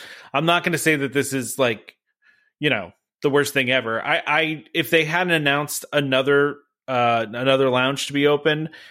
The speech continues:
and then open this one, I would, I, you know, I wouldn't be disappointed. I'd be like, "Oh, cool, that's, that's fine." You know, I just, i-, i-, if this ended up being the one that they announced, which it doesn't seem like it is from what we're seeing, then,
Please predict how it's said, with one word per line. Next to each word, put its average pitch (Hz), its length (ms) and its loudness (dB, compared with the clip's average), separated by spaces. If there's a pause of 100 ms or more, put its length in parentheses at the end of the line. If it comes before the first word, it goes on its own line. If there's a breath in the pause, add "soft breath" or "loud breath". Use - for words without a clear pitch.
(200 loud breath)
and 135 160 2
then 123 140 2
open 131 320 -2
this 131 220 0
one, 151 240 2
I 127 200 0
would, 127 420 0
I, 123 60 -2
you 127 140 -4
know, 110 80 -4
I 127 120 -2
wouldn't 131 280 -2
be 127 100 -4
disappointed. 123 380 0
I'd 123 40 -2
be 151 80 2
like, 233 100 0
"Oh, 302 160 2
cool, 180 240 2
that's, 120 240 -2
that's 143 180 -4
fine." 117 340 0
You 123 80 -2
know, 120 140 4
I 120 100 2
just, 131 300 -6 (600 loud breath)
i-, - 60 -2
i-, - 80 -6 (220)
if 165 220 -2
this 165 220 2
ended 156 260 4
up 135 160 2
being 139 220 2
the 135 80 0
one 131 180 2
that 117 140 -2
they 120 100 2
announced, 113 380 -2
which 113 120 -8
it 120 80 -6
doesn't 143 280 -2
seem 139 180 0
like 123 160 2
it 120 80 0
is 110 160 0
from 113 160 -8
what 104 140 -2
we're 110 120 -6
seeing, 98 480 -6
then, 101 320 -4